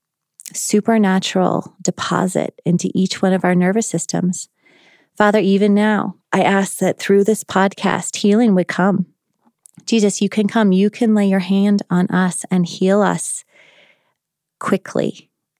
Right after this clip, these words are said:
And so even now, hand of Christ, healing power of Christ, go forth now.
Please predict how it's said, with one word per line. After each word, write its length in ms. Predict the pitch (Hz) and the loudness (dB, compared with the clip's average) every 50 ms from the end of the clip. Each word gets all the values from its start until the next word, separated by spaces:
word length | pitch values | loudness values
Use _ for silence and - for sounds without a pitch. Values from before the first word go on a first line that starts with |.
| _ | _
And 100 | - 190 | -2 0
so 140 | - - 185 - | 0 0 0 0
even 320 | - 202 190 208 202 196 | 0 0 2 2 2 2
now, 260 | 196 190 180 180 185 | 2 2 0 0 -2
hand 440 | 185 - - - 196 196 196 202 202 | -4 -6 -4 -2 0 2 2 2 0
of 120 | 202 202 | 0 -2
Christ, 600 | - - - - - - 202 - - - - - - _ _ _ _ _ _ _ | -4 -6 -4 -4 -4 -4 -6 -8 -8 -8 -8 -8 -10 _ _ _ _ _ _ _
healing 600 | - - - 226 214 220 233 226 247 233 233 226 | -16 -4 0 2 2 4 4 4 2 2 0 0
power 580 | - - - 208 208 208 214 214 214 214 202 | -2 -4 -2 0 0 2 2 2 2 2 0
of 220 | - - 180 - - | 0 -4 -6 -10 -12
Christ, 600 | - - 185 185 190 - - - - - - - - - - - - _ _ | -6 -4 -4 -2 -2 -4 -6 -8 -10 -12 -12 -12 -16 -20 -20 -20 -20 _ _
go 180 | - 208 214 220 | 0 2 2 2
forth 680 | 214 - - 202 208 214 202 - 190 - - - - - | 0 0 0 2 2 2 0 -2 -4 -10 -14 -18 -4 -2
now. 480 | 196 196 190 196 196 190 190 196 190 | 0 2 2 2 2 0 0 -2 -4